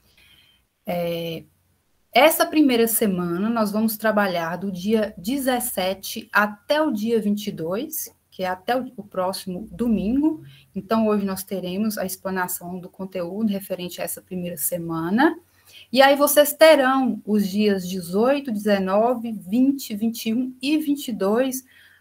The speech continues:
para fazer a leitura do, do material disponi-, disponibilizado nesta primeira semana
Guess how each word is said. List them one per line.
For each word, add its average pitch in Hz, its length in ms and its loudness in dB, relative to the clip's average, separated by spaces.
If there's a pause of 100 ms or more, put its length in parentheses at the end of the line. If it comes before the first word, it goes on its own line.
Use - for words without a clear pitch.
para 311 220 6
fazer 311 420 4
a 302 80 4
leitura 240 640 0
do, 202 300 -2
do 196 180 -8
material 196 800 -2
disponi-, 202 640 -8
disponibilizado 185 960 -8
nesta 262 520 0
primeira 202 400 -2
semana 190 720 -6